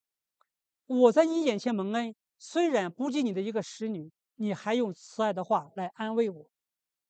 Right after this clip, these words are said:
弟兄姊妹，在路德记当中啊，自从波阿-，路德跟着拿阿米来到这个，啊，伯利恒之后啊，可以说没有人欣赏他，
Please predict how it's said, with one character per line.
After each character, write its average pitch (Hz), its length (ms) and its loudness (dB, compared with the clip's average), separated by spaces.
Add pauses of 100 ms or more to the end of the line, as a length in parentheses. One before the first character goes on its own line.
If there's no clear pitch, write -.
(920)
弟 277 80 0
兄 294 100 6
姊 233 120 2
妹， 208 260 0 (2000)
在 277 500 8
路 311 140 4
德 302 140 4
记 254 140 2
当 233 200 4
中 240 300 0 (280)
啊， 165 340 -10 (100)
自 240 180 0
从 311 400 0 (200)
波 220 200 0
阿-， 247 220 0
路 285 220 0
德 180 260 -4
跟 277 220 0
着 190 160 0
拿 208 160 -4
阿 262 180 -2
米 170 300 -4
来 185 200 -4
到 220 220 2
这 269 180 -2
个， 190 300 -6 (400)
啊， 185 220 -20
伯 262 100 4
利 269 100 2
恒 240 160 -2
之 269 160 -4
后 240 220 2 (360)
啊， 165 200 -12 (420)
可 - 120 0
以 349 40 4
说 233 220 2
没 240 160 4
有 330 160 4
人 214 160 -2
欣 269 180 -2
赏 190 160 -8
他， 147 240 -14